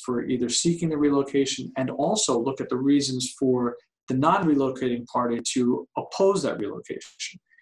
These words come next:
And it's gonna weigh those reasons. Uh, the court is also going to look at the quality of the relationships that ex-, currently exist between both the relocating party and the children and the non-relocating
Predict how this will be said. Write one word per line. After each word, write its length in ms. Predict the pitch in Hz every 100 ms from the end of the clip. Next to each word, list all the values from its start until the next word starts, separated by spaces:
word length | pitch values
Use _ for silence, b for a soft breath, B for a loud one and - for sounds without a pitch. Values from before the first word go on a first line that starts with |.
| b b _
And 180 | 151 143
it's 100 | 135
gonna 120 | 156
weigh 240 | 139 160 165
those 300 | 143 120 110
reasons. 500 | 107 - - - - 131
Uh, 140 | 123
the 100 | 127
court 220 | - 175
is 80 | 143
also 240 | 156 156
going 140 | 165 151
to 60 |
look 120 | 151 156
at 60 |
the 80 | -
quality 520 | - 135 135 135 143
of 80 | 139
the 100 | 131
relationships 760 | 120 120 131 151 131 143 143 -
that 260 | 123 113 113
ex-, 260 | 110 - -
currently 400 | - 151 143 120
exist 560 | 113 - 147 156 - _ _ _ -
between 440 | 123 123 151 139 123
both 320 | 120 120 120
the 80 | 113
relocating 720 | 127 131 131 135 131 127 127 _ _ _ _ -
party 440 | 131 127 127 127 - -
and 100 | 120
the 60 |
children 420 | 120 143 131 131 -
and 160 | 131
the 40 | 160
non-relocating 840 | 175 214 160 123 104 - 104